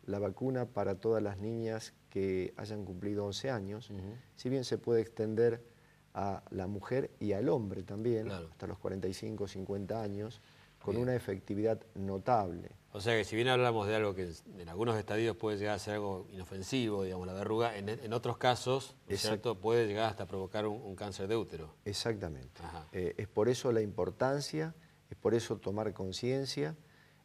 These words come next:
Speaker 1: y a veces, por la localización en la mujer, eh, debe, eh, por supuesto, hacerse los chequeos necesarios
Speaker 2: Ujú.
Speaker 1: con el ginecólogo, porque a veces los desconoce o lo toma como si fuese una alergia o una
Speaker 2: Claro.
Speaker 1: irritación,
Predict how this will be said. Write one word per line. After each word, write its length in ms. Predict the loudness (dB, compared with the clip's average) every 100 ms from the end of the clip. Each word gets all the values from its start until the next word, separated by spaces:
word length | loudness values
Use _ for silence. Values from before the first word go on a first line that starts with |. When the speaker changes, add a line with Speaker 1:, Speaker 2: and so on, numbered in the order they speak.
| 0
Speaker 1:
y 240 | 4 4 4
a 100 | 4
veces, 560 | 8 6 6 0 0 -4 -14 -20 _ 0
por 160 | 2 4
la 100 | 4
localización 1000 | 2 0 -2 -2 -2 4 6 6 4 -4
en 160 | -8 -6
la 60 | -4
mujer, 520 | -4 2 4 4 2 -10 -20 -10 -2
eh, 360 | 0 2 -2 0
debe, 460 | 4 4 4 0 -4
eh, 380 | -2 0 -2 -4 -4
por 140 | -4
supuesto, 420 | -4 -6 -4 -4
hacerse 360 | -4 -4 -2 -2
los 140 | -4
chequeos 440 | -6 -6 -2 -2 -2
necesarios 840 | -6 -8 -4 0 0 -2 -4 -6
Speaker 2:
Ujú. 100 | -8
Speaker 1:
con 120 | -6
el 80 | -8
ginecólogo, 760 | -6 -6 0 2 4 2 -2 -8 -20 -20 -8
porque 240 | -4 2 2
a 20 |
veces 240 | 2 0
los 140 | -4 -4
desconoce 580 | -2 0 0 0 2 2
o 80 |
lo 160 | 2 0
toma 260 | 0 0 -2
como 180 | -4 -6
si 140 | -6
fuese 260 | -6 -4 -2
una 120 | 0
alergia 460 | 2 2 2 0 0
o 40 |
una 80 | 2
Speaker 2:
Claro. 160 | 2
Speaker 1:
irritación, 600 | 0 0 -2 2 2 2